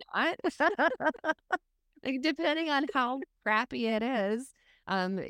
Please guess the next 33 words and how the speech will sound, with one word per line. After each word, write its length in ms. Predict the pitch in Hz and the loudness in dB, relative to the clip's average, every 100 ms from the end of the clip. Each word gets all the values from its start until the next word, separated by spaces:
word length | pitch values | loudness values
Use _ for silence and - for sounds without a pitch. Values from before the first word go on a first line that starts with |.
| - | -4
you 180 | 208 220 | 0 2
might 260 | 190 185 202 | 2 0 -2
have 220 | 180 - | -6 -4
to 120 | 240 | -6
just 340 | 196 175 175 - | -2 -4 -4 -6
kind 240 | 185 165 | -6 -2
of 240 | 160 156 - _ - | -2 -4 -10 _ -4
ease 320 | 190 208 185 | 0 0 0
your 140 | 185 175 | 0 0
way 400 | 165 151 147 147 | 0 0 0 -2
up 220 | 156 143 - | -2 -2 -6
towards 500 | - - 143 143 - | -10 -2 0 -2 -4
happy. 640 | - 135 - - - - - | -4 -4 -4 -10 -10 -10 -6
And 280 | 165 151 160 | -4 -4 -2
sometimes, 760 | 233 330 - 185 170 170 170 | 0 0 0 0 0 -2 -4
um, 340 | 170 156 135 - | -2 -2 -4 -2
so 160 | 262 | 2
I 120 | 233 | 4
like 160 | 254 277 | 2 2
to 100 | 269 | 0
share, 380 | - 220 190 185 - - _ | 0 0 2 0 -6 -20 _
uh, 260 | 185 156 95 | -4 -4 -2
the 140 | 175 190 | -2 0
emotional 440 | 185 180 196 202 | 0 0 0 0
guidance 440 | 175 151 170 190 - | 0 0 0 -4 -6
scale. 580 | - 202 196 196 202 240 | -2 2 4 2 0 -6
Um, 320 | 180 160 - 139 | -10 -10 -10 -10
if 180 | 170 220 | -4 0
you 160 | 247 | 0
Google 420 | 175 208 190 170 | 2 0 2 0
that, 380 | 156 131 143 143 | 0 0 0 -2
you'll 220 | - 185 180 | -4 -4 -2
find 520 | 180 165 147 147 | -2 -2 -4 -6